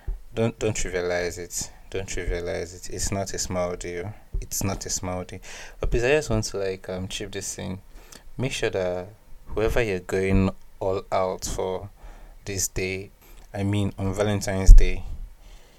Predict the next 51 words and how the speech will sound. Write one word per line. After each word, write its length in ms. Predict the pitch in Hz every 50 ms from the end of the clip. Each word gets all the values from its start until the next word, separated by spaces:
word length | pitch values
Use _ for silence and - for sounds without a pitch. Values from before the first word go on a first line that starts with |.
| - - - - -
um, 420 | 95 92 92 92 90 90 90 90 - - - - -
could 120 | - 101 101
actually 380 | 104 101 - - - 104 104
go 280 | 101 98 - 98 95 - -
all 180 | 101 98 95 - -
out 280 | - 101 98 90 90 -
for 240 | - - - 98
you. 340 | 95 92 92 92 92 92 95 - - - - - - - - - - -
You 80 | - 98
get, 500 | 95 95 95 92 95 - - - - - - - - - - - - - - - - - - - - - -
um, 480 | - 98 92 90 90 90 90 90 90 92 - - - - - - - - - - - -
I 60 | -
don't 180 | 101 107 107 107
know. 140 | 101 95 95 -
I'm 80 | 110
not 120 | 139 160 160
saying 120 | 147 123
that 120 | 117 113
person 260 | - 107 - - 101 98
has 180 | 95 95 - -
to 60 | 95
go 220 | - 95 95 95
all 120 | 92 92 92
out 200 | 92 92 90 -
for 180 | - - - 90
you 120 | 92 90
that 300 | 87 - 92 90 87 -
day, 340 | - 92 90 90 90 95 98 - - - - - - - - -
but 380 | - 95 92 92 - - - - - - - - -
be 100 | 104 107
certain. 800 | 98 - - - 139 139 139 - - - 104 98 92 92 90 92 - -
Uh, 260 | - 101 95 92 95 - - -
you 60 | -
don't 140 | 113 165 180
have 160 | 170 151 139
to 140 | - - - 101
have 120 | 98 -
that 280 | - 101 104 - - -
doubt. 580 | - 101 92 90 87 87 87 - - - - - - - - -
I 60 | 104
mean, 220 | 110 117 123 123 117
why 160 | 143 170 220
would 120 | 180 123
you 60 | 110
go 240 | 101 92 104 101 98
all 120 | 98 95 95
out 180 | 95 92 92
for 180 | - - - 90
someone 500 | - - - 107 101 101 101 101 101 98
you 120 | 95 92
have 240 | 95 95 95 92 -